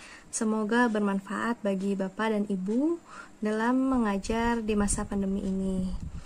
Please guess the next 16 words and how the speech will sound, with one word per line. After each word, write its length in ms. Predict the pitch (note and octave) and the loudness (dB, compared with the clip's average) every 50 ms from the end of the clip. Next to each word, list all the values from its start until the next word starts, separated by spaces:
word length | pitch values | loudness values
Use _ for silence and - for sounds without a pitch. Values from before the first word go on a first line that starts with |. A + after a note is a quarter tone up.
| - - - - - - - - - C4+ | -12 -16 -18 -20 -20 -20 -20 -18 -12 -8
Eh, 220 | A3 G3 G3 F#3+ F#3+ F#3 | -6 -4 -4 -4 -4 -2
jadi 520 | G3 F#3+ F#3 F#3 G#3 A3 A3 A3+ A3 G#3+ | -2 -4 -2 -2 -2 -2 0 0 -2 -4
aplikasi 560 | G3+ - G#3 - - G3+ - - - G3+ G3+ | -6 -6 -6 -6 -4 -4 -2 -2 -2 -2 0
ini 320 | G3 G#3 A3+ A#3+ A#3+ A#3+ B3 A#3+ | 2 2 4 4 4 4 4 2
sangat 320 | - G#3+ G3+ G3 G3+ G#3 G3+ | 2 0 0 0 0 0 0
direkomendasikan 1300 | G#3 G3+ G3 G3 G3 - F#3+ G3 G3 F#3+ F#3+ G3 G3 - - F#3+ - - G#3+ A3+ A#3 A#3+ A#3+ B3 B3 B3 - - - - - - - - - | 0 0 0 -2 -2 -2 -2 0 0 0 -2 -2 -4 -4 -6 -6 -6 -4 -2 0 2 2 4 2 0 -2 -6 -14 -16 -16 -18 -18 -16 -8 -4
untuk 440 | A3+ A3 G#3 G#3 - A#3+ A#3+ A#3+ - | -2 -2 0 0 2 2 2 0 0
sebagai 360 | - G#3+ G3+ G3+ G3 G3+ G3 | -2 0 0 0 0 0 -2
alternatif 960 | G3+ G3+ F#3+ - - G3+ G3 G3 G3 - - G3 G3 A3 B3 B3 - - - - | -2 -2 -4 -4 -4 -4 -2 -4 -4 -6 -4 -2 0 0 0 -2 -4 -8 -10 -4
dalam 480 | G#3 F#3+ G3 G3+ G#3+ A3 A#3 A#3+ A#3+ - - - - - - | -2 -2 0 0 0 2 2 2 2 0 -4 -18 -18 -8 -4
mengadakan 520 | G#3 G3+ G3 G3 F#3+ F#3+ F#3+ - G#3+ A3 G#3+ | 0 0 2 2 2 0 0 -2 -2 -4 -2
ulangan. 680 | G#3 G3 F#3+ F#3 F#3 F#3 F#3 F#3 F3+ F3+ F3+ F#3 F#3 F#3 F#3+ F#3 - - - - - - - - - - - - - - - - - - - | -2 -2 -2 -2 -2 -4 -2 -2 -4 -4 -4 -4 -4 -4 -2 -2 -2 -4 -4 -4 -6 -6 -8 -10 -16 -20 -20 -20 -20 -20 -20 -20 -14 -8 -4
Kurang 240 | A3 A3 A3+ A3 A3 | -2 0 0 0 0
lebihnya 480 | G#3+ G3+ G#3 G#3+ G#3 G#3 A3+ A#3+ B3+ C4 | 0 2 2 2 2 2 2 2 2 2
mohon 280 | C4+ B3 G#3+ G3 G3 | 2 2 2 2 2
maaf 360 | F#3+ F#3+ - - A3 A#3+ B3 | 0 -2 -2 -2 -2 -2 -2